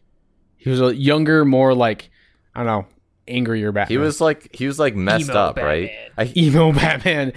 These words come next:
Speaker 1: <laughs> He was emo Batman.
Speaker 2: I heard that, like, it's kinda realistic 'cause, like, to actually have a Batman, like, if Batman was real, uh, Robert Pattinson's Batman would actually be somewhat realistic. Like, Batman would have some issues. I don't know what that means. You guys know what that means, but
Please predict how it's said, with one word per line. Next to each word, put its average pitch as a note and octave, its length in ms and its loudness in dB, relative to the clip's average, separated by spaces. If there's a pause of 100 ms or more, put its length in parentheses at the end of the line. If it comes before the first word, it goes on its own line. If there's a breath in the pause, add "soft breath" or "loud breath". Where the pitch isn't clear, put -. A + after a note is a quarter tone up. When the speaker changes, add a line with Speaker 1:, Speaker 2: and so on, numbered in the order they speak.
Speaker 1:
<laughs> - 120 -6
He F#3 180 2
was F3 320 0
emo D3+ 260 0
Batman. B2+ 540 -2 (340 soft breath)
Speaker 2:
I - 100 -2
heard A#3+ 260 0
that, D3 180 2
like, B2+ 220 0
it's B2 140 -6
kinda F#3 220 -2
realistic A2+ 440 0
'cause, F#2+ 200 -2
like, F#2+ 160 -4
to G#2+ 80 -2
actually A#2+ 280 -2
have G#2 200 -2
a F2 80 -2
Batman, C#2+ 680 -4 (320)
like, F#2 140 -2
if G2 140 -4
Batman D#3 380 0
was G2+ 160 -6
real, F2 520 -2 (600)
uh, F2 180 0
Robert A2+ 260 -2
Pattinson's A2+ 440 -4
Batman E2 440 -2
would D#2+ 120 -6
actually G#2+ 360 -2
be F#2+ 180 -6
somewhat F#2 440 -4
realistic. D#2+ 500 -4
Like, D2+ 160 -6
Batman A2+ 340 -2
would F#2+ 80 -4
have F#2 180 -2
some D#2+ 140 -8
issues. A2+ 580 -6 (200)
I A#2 80 0
don't C3 100 -2
know A2 80 -2
what F#2 80 -8
that F2 140 -2
means. D#2 600 -8 (160)
You B2 120 -10
guys G2+ 240 0
know F#2 160 -4
what E2 120 -6
that F2 160 -6
means, E2 380 -8
but D#2 400 -4